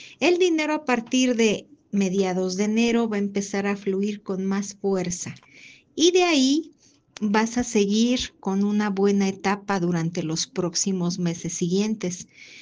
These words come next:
Vas a tener dudas de aceptar o no una proposición nueva de trabajo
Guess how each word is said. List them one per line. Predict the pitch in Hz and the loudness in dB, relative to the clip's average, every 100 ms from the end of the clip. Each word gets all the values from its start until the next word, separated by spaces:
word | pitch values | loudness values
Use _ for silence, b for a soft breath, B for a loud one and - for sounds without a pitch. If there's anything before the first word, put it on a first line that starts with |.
| B - | B -2
Vas | 247 240 | -2 0
a | 320 | -2
tener | 320 277 247 247 226 - | -2 -2 0 0 -4 -4
dudas | 196 226 220 208 233 254 - - | -2 2 2 0 -2 -4 -10 -4
de | 196 | -2
aceptar | 180 - 190 - - 208 220 - | -2 -4 -8 -6 -2 0 -2 -2
o | 202 | 0
no | 202 202 208 | 2 4 2
una | 202 202 202 202 | 2 2 0 -2
proposición | 196 180 160 - 170 - 185 185 190 | -6 -6 -8 -6 -6 -4 -4 -2 0
nueva | 190 185 185 | 0 0 -2
de | 185 | -4
trabajo | 185 220 233 226 233 233 | -4 -2 0 -2 -2 -2